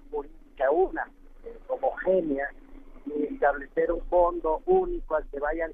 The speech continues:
todos los recursos destinados para, pues, sacar de la tragedia a todas estas personas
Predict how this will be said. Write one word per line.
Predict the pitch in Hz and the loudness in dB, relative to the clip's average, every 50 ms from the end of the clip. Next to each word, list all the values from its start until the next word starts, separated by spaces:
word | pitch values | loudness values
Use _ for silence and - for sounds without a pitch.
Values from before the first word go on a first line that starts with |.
| - - | -6 -2
todos | - 202 233 254 - 160 127 - - | 0 0 0 0 -2 -4 -8 -6 -8
los | 120 117 110 | -8 -8 -6
recursos | 123 120 - - 151 165 151 - - 151 131 | -8 -10 -8 -6 -6 -6 -4 -4 -4 -4 -4
destinados | - - - - - 120 135 143 143 143 143 143 135 - - - - - - - - - - - | -6 -12 -16 -16 -12 -8 -4 -2 0 0 0 -2 -4 -6 -10 -12 -12 -12 -10 -10 -12 -14 -8 0
para, | - 135 131 131 131 127 123 123 117 - - | 4 4 6 6 4 2 2 0 0 -2 -8
pues, | - 127 131 - - | -12 -12 -12 -8 -6
sacar | - 127 - - 151 156 156 139 156 | -6 -4 -2 0 2 2 2 0 0
de | 156 147 | -4 -4
la | 131 127 | -2 -4
tragedia | - - - 120 113 - 143 143 147 147 143 131 | -6 -6 -8 -10 -8 -6 -4 -4 -2 -2 -2 -2
a | |
todas | - - 143 139 143 - - | -2 -2 -2 -2 -2 -4 -6
estas | 135 - - - - | -10 -6 -4 -6 -6
personas | - - 131 - - - 143 131 123 127 127 127 | -4 -8 -8 -6 -4 -2 -2 -2 -2 -4 -8 -8